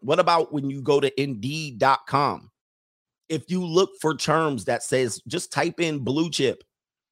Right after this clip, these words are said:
you'll see a lot of blue chip things come up. You'll see jobs that are termed blue chip jobs. You'll see consulting firms or hiring firms or H R firms, recruiting firms that are named blue chip, blue chip consulting,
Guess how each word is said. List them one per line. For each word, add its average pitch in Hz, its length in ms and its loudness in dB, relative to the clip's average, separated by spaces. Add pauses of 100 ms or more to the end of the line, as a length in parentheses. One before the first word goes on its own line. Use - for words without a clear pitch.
(160)
you'll 185 160 6
see 170 280 -2
a 160 60 4
lot 131 240 0
of 151 100 -2
blue 123 180 -2
chip 147 260 -6
things 131 220 -4
come 165 180 2
up. 180 160 -2
You'll 123 160 -2
see 143 200 -6
jobs 127 400 2
that 123 120 2
are 131 140 0
termed 143 540 0
blue 123 280 2
chip 143 260 2
jobs. 131 420 2 (200)
You'll 139 140 -4
see 151 180 -4
consulting 147 600 -2
firms 101 360 -6 (160)
or 131 140 2
hiring 156 460 0
firms 95 280 -2
or 104 160 -4
H 160 220 0
R 160 140 4
firms, 98 480 0
recruiting 170 420 0
firms 95 420 -4 (240)
that 131 140 0
are 156 120 0
named 156 360 -4
blue 180 260 2
chip, 143 380 -4
blue 175 240 -2
chip 180 260 -2
consulting, 165 640 0